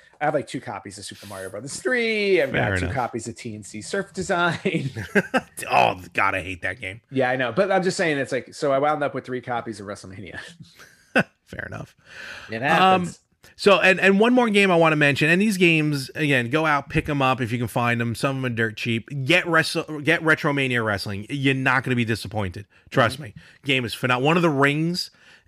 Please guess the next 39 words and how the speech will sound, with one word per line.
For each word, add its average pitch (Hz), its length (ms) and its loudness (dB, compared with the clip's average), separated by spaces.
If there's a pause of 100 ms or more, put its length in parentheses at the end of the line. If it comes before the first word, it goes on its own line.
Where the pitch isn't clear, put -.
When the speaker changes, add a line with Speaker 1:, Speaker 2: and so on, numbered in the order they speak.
Speaker 2:
um, 123 640 2
is 127 280 2
shaped 139 400 0
like, 127 420 0 (420)
uh, 113 320 2
you 123 80 0
remember 143 220 2
the 139 100 2
old 139 240 2
blue 143 340 4
W 135 300 0
W 135 200 0
E 135 40 -2
rings 139 220 0
for - 100 -10
the 120 80 -2
little 127 200 0
figures? 151 560 -2 (240)
Speaker 1:
Yes. 117 340 0
Speaker 2:
The 139 60 -4
little, 147 340 6
it's 139 180 -2
like 143 280 0
one 135 140 2
of 139 40 -2
the 135 80 0
rings 131 220 0
is 104 60 -6
shaped 117 280 -2
like 113 140 0
that. 104 340 2 (500)
Speaker 1:
That's 131 260 -2
really 110 160 -2
cool. - 140 -2
Speaker 2:
<laughs> - 520 0
So 117 220 -4
it's 110 100 -8
really 117 180 -2
cool. 101 240 -6